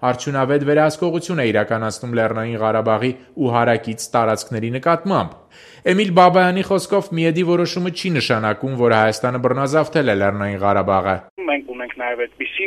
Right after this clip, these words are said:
Speaker 2: օրինակներ Եվրոպական դատարանի, օրինակ Կիպրոսի գործով մենք ունենք այդպիսի վճիռ, որ բռնազավթման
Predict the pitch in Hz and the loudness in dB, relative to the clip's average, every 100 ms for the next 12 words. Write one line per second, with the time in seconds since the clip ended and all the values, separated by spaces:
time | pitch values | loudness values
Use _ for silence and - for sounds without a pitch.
0 | 175 160 160 160 151 156 151 143 147 147 | 0 0 0 -4 -2 -4 -2 -2 -4 -2
1 | 147 - 147 143 143 147 143 139 127 127 | -4 -2 -4 -2 -2 -2 -2 -2 -4 -6
2 | - - 127 127 127 - 156 143 147 160 | -8 -10 -10 -8 -8 -8 -8 -6 -4 -2
3 | 151 156 147 156 151 147 139 - - 160 | -2 -4 -6 -6 -6 -4 -6 -6 -8 -8
4 | 147 - 123 120 143 - 170 151 131 147 | -8 -10 -18 -2 2 4 4 2 0 -2
5 | - 139 147 147 143 - 160 | -2 -4 -2 0 -2 -2 -6